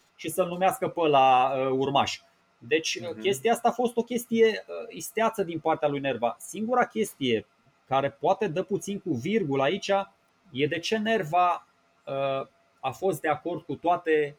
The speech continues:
Speaker 1: deciziile senatului în ceea ce îl privește pe Domitian de la început. Adică și damnatio memorie,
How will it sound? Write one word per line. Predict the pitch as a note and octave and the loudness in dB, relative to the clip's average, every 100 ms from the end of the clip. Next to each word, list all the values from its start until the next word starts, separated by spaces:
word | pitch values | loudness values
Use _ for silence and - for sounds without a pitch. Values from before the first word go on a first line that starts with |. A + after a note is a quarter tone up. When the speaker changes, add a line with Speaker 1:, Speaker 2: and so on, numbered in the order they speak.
| _ | _
Speaker 1:
deciziile | C3 A#2+ D#3 D3 D3 C3+ | -4 -2 -4 -4 -4 -8
senatului | B2+ B2 C#3+ D3 C#3+ C3 C3+ | -6 -4 -2 -2 -2 -4 -4
în | B2+ | -6
ceea | A#2+ C#3+ | -4 -4
ce | - | -4
îl | B2+ | -8
privește | A#2 B2 C3 B2+ | -8 -8 -8 -10
pe | A#2+ | -8
Domitian | A2 A2 A2+ - C3 | -6 -4 -6 -4 -4
de | A#2 | -2
la | A2 | -4
început. | A2 A2+ - G2 - _ _ _ | -4 -10 -12 -14 -14 _ _ _
Adică | - B2+ D3 D3+ C#3+ C#3+ C#3 - _ _ _ | -6 -4 -4 -2 0 0 -2 -10 _ _ _
și | - D#3 | -10 -2
damnatio | D3 D3 D3+ D3 D3+ | 0 2 2 2 0
memorie, | C3+ C#3 B2+ C3 B2+ B2 B2 B2 A#2+ | -2 -2 -2 -2 -2 -2 -2 -4 -6